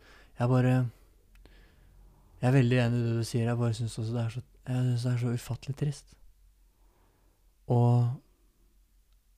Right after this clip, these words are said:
og så er det sånn, så prøver jeg å, nå prøver jeg å navigere tanken i hodet mens du sa, sa det du sa, så er det sånn, så må jeg innrømme at jeg er jo like teit selv, for jeg er også,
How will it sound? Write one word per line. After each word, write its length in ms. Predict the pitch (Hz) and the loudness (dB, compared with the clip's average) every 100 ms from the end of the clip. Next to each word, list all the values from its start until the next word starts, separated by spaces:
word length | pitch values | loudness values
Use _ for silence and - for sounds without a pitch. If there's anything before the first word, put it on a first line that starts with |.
| - | -6
og 80 | 123 | 0
så 120 | 123 | 2
er 80 | 120 | 4
det 100 | 113 | 4
sånn, 140 | 117 | 0
så 100 | 131 | -2
prøver 380 | - 131 113 107 | 0 2 2 2
jeg 100 | 107 | 0
å, 380 | 110 113 113 107 - _ _ _ | 2 4 2 0 -6 _ _ _
nå 100 | 127 117 | 0 4
prøver 240 | 127 113 | 6 6
jeg 80 | 110 | 4
å 40 | |
navigere 1080 | 110 110 120 117 113 104 104 104 107 117 117 | 2 2 0 -2 0 0 0 -2 0 0 -2
tanken 600 | - 123 110 101 - 104 | -4 -4 -4 -8 -6 -6
i 80 | 110 | -4
hodet 340 | 110 110 104 104 | -2 -2 -4 -4
mens 300 | 104 107 - | -4 -6 -10
du 60 | |
sa, 320 | 110 113 107 107 | -6 -4 -4 -6
sa 300 | - 104 101 | -6 -6 -6
det 160 | 104 | -4
du 80 | 104 | -6
sa, 240 | 107 104 113 | -6 -6 -8
så 180 | - 113 | -6 -4
er 20 | |
det 80 | 113 | -2
sånn, 240 | 110 110 104 _ _ - _ _ _ _ _ - | -2 -4 -6 _ _ -20 _ _ _ _ _ -6
så 100 | 120 | 2
må 120 | 120 | 4
jeg 100 | 127 | 6
innrømme 180 | 113 110 | 4 0
at 140 | 110 | 0
jeg 220 | 104 131 - | -2 -2 -4
er 300 | 73 - 95 | -10 -8 -2
jo 200 | 120 123 - - _ _ - - - - - | 0 0 -4 -10 _ _ -20 -20 -20 -16 -4
like 360 | 120 117 107 123 | -2 0 -2 -4
teit 240 | - 104 107 | -6 -8 -6
selv, 240 | 131 156 | -4 -2
for 120 | 135 | -2
jeg 100 | 113 | -2
er 100 | 107 | -2
også, 460 | 101 120 139 151 | -4 -4 -2 -2